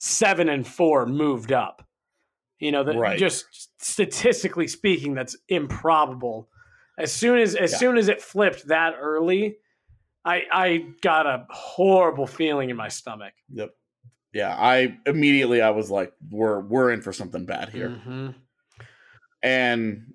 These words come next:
Speaker 2: uh, and then, of course, you know, they got to the Jersey one and they flipped it over and it was the Kings card and it was like, "That's three. That's done."
Speaker 1: Mm-hmm.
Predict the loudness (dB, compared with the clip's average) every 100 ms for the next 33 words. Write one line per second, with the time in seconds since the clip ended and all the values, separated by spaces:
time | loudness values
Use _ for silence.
0 | -4 2 4 4 2 0 -2 0 -2 -2
1 | -2 0 0 -2 -4 -8 -6 -6 -6 -4
2 | -2 -2 -4 -8 -8 -6 -6 -2 -2 -2
3 | -6 -8 -12 -12 -8 -8 -8 -6 -4 -4
4 | -4 -8 -10 -12 -14 -16 _ -20 _ -18
5 | -14 -14 -8 -2 -2 -2 -8 -12 -2 -2
6 | -2 -6 _ -20 -20